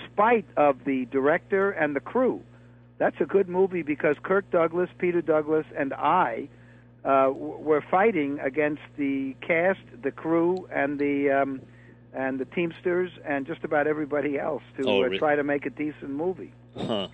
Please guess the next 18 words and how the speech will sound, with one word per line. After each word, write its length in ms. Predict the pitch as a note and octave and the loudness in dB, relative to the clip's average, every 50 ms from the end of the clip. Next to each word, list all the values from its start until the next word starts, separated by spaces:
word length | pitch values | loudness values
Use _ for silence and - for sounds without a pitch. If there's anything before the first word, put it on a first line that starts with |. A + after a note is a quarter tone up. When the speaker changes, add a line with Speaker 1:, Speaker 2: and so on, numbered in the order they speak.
| - - | -14 -10
Speaker 2:
It 80 | - G2+ | -6 -4
was, 100 | F2+ F2+ - | -4 -4 -4
it 220 | - G2 F#2 F#2 | -4 -4 -4 -2
had 200 | G2+ G2+ E2+ F2 | -2 -2 -2 -2
a 40 | G2 | -4
lot 160 | F#2+ F#2+ F#2+ F2+ | -2 -2 -2 -2
of 60 | - | -2
problems 460 | - G2+ F#2+ G2+ F#2+ - G2+ F#2+ - | 0 0 0 0 -2 -4 -6 -4 -2
with 140 | G#2 G2 G2 | -2 -2 -2
it. 80 | G#2 - - - - - - - - - | -2 -6 -8 -20 -20 -20 -20 -20 -20 -10
Speaker 1:
Well, 160 | - B3+ - | -2 0 2
they 160 | A#3 A3+ A3+ A3+ | 4 4 6 6
all, 300 | A3 A#3 A#3 A#3 A#3+ G#3+ | 6 4 4 4 2 2
all 120 | A3 A3+ | 2 4
they 140 | A3+ B3 A#3+ | 4 4 2
wanted 300 | A#3 A#3+ A#3 A#3+ A#3+ A#3 | 4 4 2 2 2 2
was 180 | A3 A#3 A3 | 2 0 0
money. 440 | G#3 A3+ B3 C#4 D4+ D4 A3 - - | 2 2 2 2 2 2 0 -2 -8